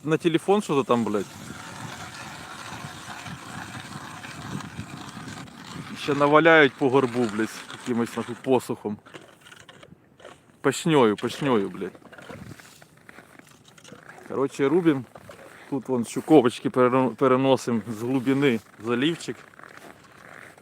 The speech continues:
Вон одна. Там Єгор другу встановив, там третя. Не знаю, тут по, по,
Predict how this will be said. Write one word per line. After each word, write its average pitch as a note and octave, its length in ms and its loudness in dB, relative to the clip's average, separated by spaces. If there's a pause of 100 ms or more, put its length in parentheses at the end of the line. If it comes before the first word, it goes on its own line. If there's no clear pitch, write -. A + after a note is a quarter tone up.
(600)
Вон G#2 240 -10
одна. C3+ 400 0 (1080)
Там A2+ 200 -4
Єгор A2 360 -2
другу C3+ 320 -4
встановив, B2 680 0 (380)
там G#2 180 -2
третя. C3 540 -2 (1700)
Не E4 100 -6
знаю, C4 340 6
тут E3 160 -4
по, D#3+ 180 2
по, E3 480 4